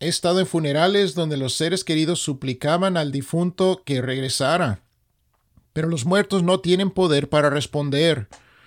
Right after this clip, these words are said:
J C Ryle dijo, "Tan lógico sería esperar que un hombre muerto se diera vida a sí mismo como esperar que un hombre natural se hiciera a sí mismo espiritual".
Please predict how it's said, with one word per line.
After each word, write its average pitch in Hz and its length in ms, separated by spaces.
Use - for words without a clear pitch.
J 185 320
C 202 160
Ryle 190 320
dijo, 196 360
"Tan 147 240
lógico 202 420
sería 165 440
esperar 147 540
que 165 120
un 165 120
hombre 180 220
muerto 190 520
se 151 300
diera 165 280
vida 175 240
a - 20
sí 170 180
mismo 208 540
como 143 180
esperar 147 540
que 175 120
un 165 120
hombre 170 240
natural 147 520
se 156 160
hiciera 151 520
a 147 60
sí 170 240
mismo 147 460
espiritual". 139 880